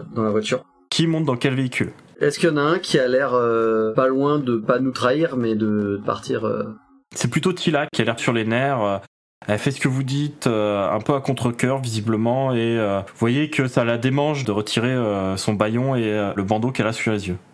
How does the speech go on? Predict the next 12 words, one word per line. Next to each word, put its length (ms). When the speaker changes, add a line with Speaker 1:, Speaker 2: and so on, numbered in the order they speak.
Speaker 1:
Euh, 80
bah, 120
du 100
coup, 120
c'est 140
elle 160
qu'il 140
va 60
falloir 280
surveiller 280
le 80
plus. 340